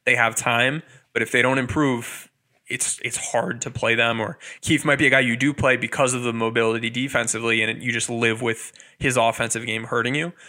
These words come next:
But like you said, he, he is hustling. He's showing, like, loose ball recovery rate looks good. The putbacks look good. He's doing some of those little things. It's clear that he is trying. He's not just going through the motions. But the performance,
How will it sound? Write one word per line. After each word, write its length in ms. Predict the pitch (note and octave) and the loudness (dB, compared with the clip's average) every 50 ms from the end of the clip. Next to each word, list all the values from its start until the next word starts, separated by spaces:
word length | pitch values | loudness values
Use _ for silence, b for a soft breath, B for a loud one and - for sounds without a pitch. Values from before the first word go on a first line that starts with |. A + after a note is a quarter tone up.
| B B B _ | B B B _
But 100 | B2+ B2 | 0 2
like 220 | A#2 B2 B2+ - B2+ | 4 2 2 2 0
you 40 | |
said, 200 | A2+ - B2+ A#2+ | 0 0 0 0
he, 140 | A#2+ A#2+ B2 | 0 -2 -4
he 260 | - C3+ B2+ B2+ A#2+ | -6 -4 -2 0 2
is 160 | B2+ B2+ B2 - | 2 2 2 0
hustling. 500 | - B2 A#2+ - - B2 A#2+ A#2 A#2 A#2 | 0 0 0 0 -2 -2 -2 -2 -2 -4
He's 140 | B2 A#2 | -4 -2
showing, 280 | - - - B2 B2 - | -2 0 0 -2 -2 0
like, 240 | B2+ A2+ - B B B B B - | -2 -2 -2 B B B B B -2
loose 140 | C#3+ B2+ - | -2 0 2
ball 120 | E3 D3+ | 4 4
recovery 320 | D3+ D3 D#3+ D3+ D3 C#3+ | 4 4 4 4 4 4
rate 220 | C3 B2+ A#2+ A2+ A#2 | 4 4 4 2 2
looks 180 | B2+ B2 - | -2 -2 0
good. 220 | - - B2+ A2+ G#2+ | 2 2 2 2 2
The 80 | A2+ | 0
putbacks 480 | - D#3+ D3+ - C#3+ C3 B2 A2+ - - | 0 0 0 2 4 2 2 2 2 0
look 200 | C#3 B2+ B2 - | 0 0 0 2
good. 300 | - B2 A#2 A2 A2+ - B B B B | 2 4 4 4 2 -2 B B B B
He's 160 | D#3+ D#3 C3+ | -4 -4 0
doing 280 | B2+ D3 D3+ E3 D#3 | 2 2 4 4 2
some 240 | C#3+ - - C#3+ C#3 | 2 2 2 4 4
of 80 | C#3 C#3 | 4 4
those 180 | C#3+ C3 B2 | 2 2 2
little 180 | B2+ B2 B2 A#2 | 2 2 2 2
things. 420 | A2 - A2 A2+ C3+ D3+ D3 - - | 2 2 0 0 0 -4 -6 -6 -6
It's 160 | C3+ - - | -4 -4 -4
clear 260 | - - - B2 B2+ | -4 -2 0 0 2
that 140 | A#2+ A#2 G2+ | 2 0 0
he 160 | - A#2 A#2+ | 0 -2 -2
is 120 | A#2 A#2 - | -2 -2 -2
trying. 400 | - - A#2 A2 A2+ A#2 A#2+ B2+ | -2 -2 -2 0 0 -2 -2 -2
He's 180 | B2+ A#2 G#2+ A#2 | -4 -4 -2 -2
not 140 | A#2 A2 | -2 0
just 220 | - A2+ - - - b b b b b b b - | 0 -2 -2 -4 -4 b b b b b b b -8
going 200 | - A#2+ A#2 A2+ | -4 -4 -2 -2
through 120 | - A#2+ | 0 -2
the 60 | A#2 | 0
motions. 480 | A2 G#2+ A2 G#2+ - - D3+ E3+ F3 - B B B B B B B B | 0 0 -2 -2 -2 -2 -4 -4 -6 -10 B B B B B B B B
But 460 | C3 C3 B2+ A#2+ A2+ A2+ A2+ - - | -8 -2 0 2 2 2 0 -2 0
the 160 | - C3+ A#2+ | 0 0 2
performance, 960 | - - - B2 - - - C#3 C3 C3 C3 B2 A#2 A2 - - - - - | 2 0 -4 -4 -4 -2 0 0 2 2 2 2 0 0 0 -2 -2 -2 -4